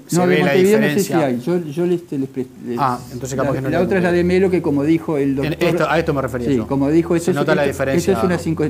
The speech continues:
Speaker 2: me dijo al lado del otro es un cinco. Ah, no,
Speaker 1: Ahí
Speaker 2: esta
Speaker 1: sí.
Speaker 2: es la morgue de Montevideo, perdón. Sí,
Speaker 1: Se
Speaker 2: sí,
Speaker 1: nota
Speaker 2: sí,
Speaker 1: la
Speaker 2: está bien, está bien. Esto es
Speaker 1: diferencia.
Speaker 2: viejo, sí, sí.
Speaker 1: Claro, se nota la
Speaker 2: Claro.
Speaker 1: diferencia.
Speaker 2: Ahora.
Speaker 1: Eh, ahora, perdóneme, en esa mesa ustedes tienen un
Speaker 2: Esa es la
Speaker 1: cuerpo.
Speaker 2: vieja morgue de
Speaker 1: Ah.
Speaker 2: Montevideo.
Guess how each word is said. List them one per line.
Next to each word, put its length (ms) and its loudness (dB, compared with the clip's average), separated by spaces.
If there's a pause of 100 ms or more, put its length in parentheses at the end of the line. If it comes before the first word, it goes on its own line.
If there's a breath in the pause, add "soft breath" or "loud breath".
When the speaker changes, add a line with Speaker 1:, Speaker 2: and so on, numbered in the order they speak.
Speaker 2:
me 80 -2
dijo 200 0
al 100 -2
lado 120 0
del 100 0
otro 180 0
es 80 -6
un 100 -2
cinco. 240 -6
Ah, 80 -2
no, 80 2
Speaker 1:
Ahí 60 2
Speaker 2:
esta 60 -4
Speaker 1:
sí. 60 -2
Speaker 2:
es 40 2
la 60 2
morgue 180 0
de 60 2
Montevideo, 360 -2
perdón. 220 -6
Sí, 120 -6
Speaker 1:
Se 60 -6
Speaker 2:
sí, 60 -2
Speaker 1:
nota 140 0
Speaker 2:
sí, 40 2
Speaker 1:
la 80 2
Speaker 2:
está 0 -
bien, 80 2
está 160 -2
bien. 120 0
Esto 180 0
es 60 4
Speaker 1:
diferencia. 240 2
Speaker 2:
viejo, 140 -6
sí, 100 -2
sí. 40 -10
Speaker 1:
Claro, 260 -6
se 120 -14
nota 160 -10
la 120 -6
Speaker 2:
Claro. 60 -14
Speaker 1:
diferencia. 420 -4 (440 loud breath)
Speaker 2:
Ahora. 400 2
Speaker 1:
Eh, 80 -12
ahora, 360 2 (640)
perdóneme, 480 0
en 100 0
esa 240 2
mesa 420 2 (180)
ustedes 240 0
tienen 240 0
un 80 0
Speaker 2:
Esa 160 2
es 60 4
la 60 2
Speaker 1:
cuerpo. 140 4
Speaker 2:
vieja 240 2
morgue 240 0
de 40 0
Speaker 1:
Ah. 40 -2
Speaker 2:
Montevideo. 580 -2